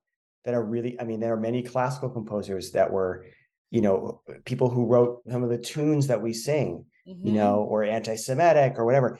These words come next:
Speaker 1: I mean, like, it, yeah. So look, putting aside cancel culture, you know, a good piece of music is gonna survive whether or not we cancel it or not, whether or not we cancel the, the,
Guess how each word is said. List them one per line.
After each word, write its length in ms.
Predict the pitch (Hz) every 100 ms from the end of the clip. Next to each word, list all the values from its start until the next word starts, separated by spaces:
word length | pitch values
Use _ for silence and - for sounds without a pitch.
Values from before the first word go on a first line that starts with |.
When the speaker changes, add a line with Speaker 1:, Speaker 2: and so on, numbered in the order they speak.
| _ -
Speaker 1:
I 60 |
mean, 80 | 151
like, 160 | 147 143
it, 120 | 139
yeah. 120 | 143 -
So 160 | 131
look, 220 | 92 - _ _ _ _ _ _ _ _ - -
putting 220 | 170 151
aside 340 | 135 139 123
cancel 260 | 120 107 107
culture, 520 | 127 120 110 95 92 _ _ _ _ _ _ _ _ _ -
you 120 | 143
know, 160 | 135 127
a 120 | 139
good 280 | 139 139 139
piece 220 | 147 143
of 80 | 120
music 300 | 127 117 110
is 160 | 123 117
gonna 220 | 123 110
survive 580 | 113 107 101 98 101 101
whether 320 | 104 107 104
or 60 | 98
not 220 | 95 95
we 100 | 104
cancel 400 | 110 104 104 107
it 80 | 95
or 80 |
not, 220 | 90 90 131
whether 160 | 139
or 40 | 151
not 140 | 143
we 80 | 135
cancel 320 | 139 131 117
the, 140 | 110 -
the, 160 | 113